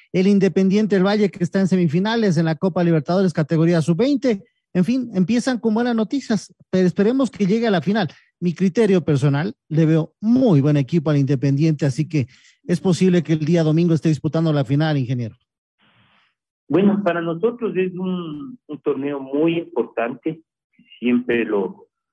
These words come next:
Speaker 2: lo hemos manifestado y siempre lo hemos demostrado. Somos el único club en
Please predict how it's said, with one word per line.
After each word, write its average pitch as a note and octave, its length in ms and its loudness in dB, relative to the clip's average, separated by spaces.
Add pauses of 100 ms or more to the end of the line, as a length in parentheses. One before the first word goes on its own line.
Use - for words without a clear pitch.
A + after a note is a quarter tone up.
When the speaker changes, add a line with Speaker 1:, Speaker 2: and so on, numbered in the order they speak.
(180)
Speaker 2:
lo G2+ 200 -2
hemos F#2+ 340 -6
manifestado G2 720 -4
y A2+ 80 -2
siempre G#2 300 -6
lo F#2+ 140 -2
hemos F2 240 -8
demostrado. G#2+ 600 -6
Somos F#2+ 200 -12
el F2+ 120 -6
único G2 340 -20
club G2 260 -2
en E2+ 260 -6